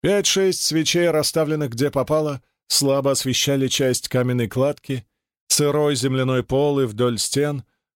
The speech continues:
одна на одну в три яруса огромные смоляные бочки. В тусклом неверном свете чуть поблескивали медные краны — а над ними на крепких днищах бочек белой масляной краской кто-то вывел порядковые номера.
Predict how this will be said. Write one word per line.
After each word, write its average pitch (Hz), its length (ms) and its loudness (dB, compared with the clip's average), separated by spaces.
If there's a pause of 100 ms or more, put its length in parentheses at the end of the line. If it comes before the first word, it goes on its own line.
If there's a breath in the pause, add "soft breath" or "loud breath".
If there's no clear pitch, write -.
(100)
одна 131 500 2
на 135 200 0
одну 135 360 -2
в - 80 -10
три 135 300 2
яруса 139 560 2
огромные 135 580 0
смоляные 123 560 0
бочки. 107 640 -4 (1400)
В - 80 -12
тусклом 123 560 0
неверном 117 400 -2
свете 135 400 -2
чуть 135 240 -4
поблескивали 120 680 0
медные 113 440 0
краны — 135 460 -4 (480)
а 110 80 0
над 156 200 0
ними 220 200 2
на 185 140 0
крепких 160 500 -2
днищах 143 560 0
бочек 139 440 -2
белой 143 280 0
масляной 131 560 -2
краской 139 600 -2 (300)
кто-то 151 380 -2
вывел 139 360 -2
порядковые 131 680 -2
номера. 120 480 -2